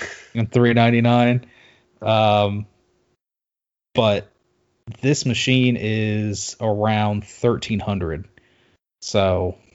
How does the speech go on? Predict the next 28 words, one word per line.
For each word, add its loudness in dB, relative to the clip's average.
I -4
mean, 0
if -8
Valve 4
is -2
planning 0
to -2
do 0
something -4
that 0
is -2
a 0
portable 2
gaming 0
P -2
C -2
that 0
can -2
handle, 0
let's 0
just -2
say 0
they, -2
they -2
want -2
it -8
to -4
handle 0